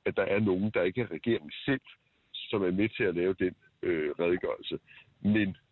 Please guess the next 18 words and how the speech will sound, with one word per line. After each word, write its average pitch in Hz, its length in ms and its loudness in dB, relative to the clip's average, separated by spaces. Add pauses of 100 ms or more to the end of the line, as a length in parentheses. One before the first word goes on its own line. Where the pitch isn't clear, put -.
øh, 78 680 0
den 131 140 0
dialog 135 260 2
er 127 40 2
vi 113 100 0
ikke 117 160 -2
færdige 110 340 0
med, 95 360 -2
men 98 260 0
vi 90 80 -2
synes 90 300 -4
omvendt 151 320 0
jo 87 100 2
også, 107 200 0
det 104 80 0
er 87 60 -6
naturligt 110 420 -2
nok, 90 220 2